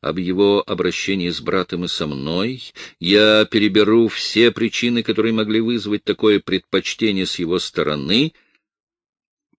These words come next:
Жан при нем родился? Да. Но меня он тогда уже знал.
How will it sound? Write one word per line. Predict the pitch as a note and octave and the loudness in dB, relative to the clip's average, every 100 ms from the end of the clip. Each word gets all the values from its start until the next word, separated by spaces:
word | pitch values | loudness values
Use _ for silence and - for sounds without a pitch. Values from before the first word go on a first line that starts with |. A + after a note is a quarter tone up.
| - | -16
Жан | - D#2+ F#2+ F#2 | -8 -2 -2 -2
при | - E2+ | -4 -6
нем | F2 G2 F#2 | -4 -2 0
родился? | F#2 D3 F#3+ - - _ _ _ _ _ _ _ _ | -2 -2 -8 -12 -16 _ _ _ _ _ _ _ _
Да. | - - - - _ _ _ _ - - - | -12 -10 -10 -14 _ _ _ _ -18 -18 -12
Но | C#2 C2+ A1 | -8 -6 -8
меня | G#1 A#1+ A1+ A#1 | -8 -8 -6 -8
он | A#1 | -8
тогда | - G#1 G#1+ | -12 -10 -8
уже | A1 G#1+ - B1+ A#1+ | -8 -8 -8 -6 -6
знал. | - F#2+ C#3+ | -6 -4 -4